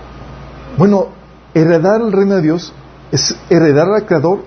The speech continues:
y a su creación en ese estado de perfección. Es heredar esta vida. El reino, déjame aclararte, el reino es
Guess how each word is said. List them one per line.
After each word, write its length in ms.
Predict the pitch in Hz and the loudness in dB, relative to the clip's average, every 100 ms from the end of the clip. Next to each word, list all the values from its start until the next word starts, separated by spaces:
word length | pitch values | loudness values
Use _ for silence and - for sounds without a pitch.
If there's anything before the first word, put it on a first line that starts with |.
| - | -4
y 140 | 165 | 0
a 60 | 147 | 0
su 160 | 139 | -4
creación 400 | - 139 - 170 - - | -4 -4 -4 -6 -6 -2
en 160 | 139 156 | 0 0
ese 180 | - | -2
estado 280 | 165 160 160 | -4 0 0
de 60 | 160 | 0
perfección. 500 | 156 156 - 160 196 220 - - - - - - - - - - - | -2 -4 -6 -8 -10 -12 -18 -20 -20 -20 -20 -20 -20 -20 -20 -14 -8
Es 160 | 135 | -4
heredar 340 | 160 147 143 147 | 0 0 0 -2
esta 180 | 139 139 | -4 -4
vida. 340 | 147 135 117 - - - - - - - - - - - - - - - - - | -4 -6 -8 -14 -20 -20 -20 -20 -20 -20 -20 -20 -20 -20 -20 -20 -20 -20 -6 0
El 120 | 139 | 4
reino, 380 | 233 262 165 165 | 4 2 0 -2
déjame 240 | 180 175 | -2 -4
aclararte, 480 | 147 135 143 143 - - - - - - - - - - | -2 0 0 -4 -10 -14 -20 -20 -20 -20 -20 -20 -12 -2
el 180 | 117 113 | 0 2
reino 460 | 190 240 180 117 - - - - - - - - - - - - - - - - - - - - - - | 2 2 0 -4 -10 -20 -20 -20 -20 -20 -20 -20 -20 -20 -20 -20 -20 -20 -20 -20 -20 -20 -20 -20 -6 0
es 540 | 156 147 - - | 0 0 -6 -10